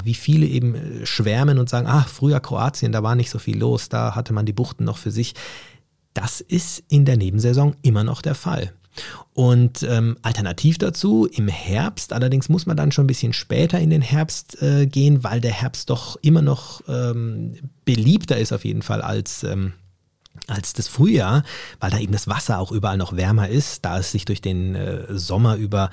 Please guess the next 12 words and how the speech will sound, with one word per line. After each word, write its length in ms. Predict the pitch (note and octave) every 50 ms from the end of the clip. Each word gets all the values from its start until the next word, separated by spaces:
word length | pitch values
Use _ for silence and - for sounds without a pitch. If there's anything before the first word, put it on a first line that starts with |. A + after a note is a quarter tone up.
| - - - - - - - -
so 140 | - -
aufgewärmt 600 | - A2+ D3 - - A#2 G2 G2 F2+ F2+ F#2 -
hat. 200 | A2+ B2 - - - - - - - - - - - _
Auch 160 | - D3 D#3+
da 320 | - - - - G#3+ A3 F#3
kann 200 | - - D3 D3+
man 140 | D3+ D3
aufs 220 | C#3 C3 B2 - A#2+
Wasser 260 | A2+ B2 - C#3+ B2
gehen 220 | A#2 B2 B2+ B2+
und 180 | B2 A#2+ - -
hat 180 | B2+ B2 -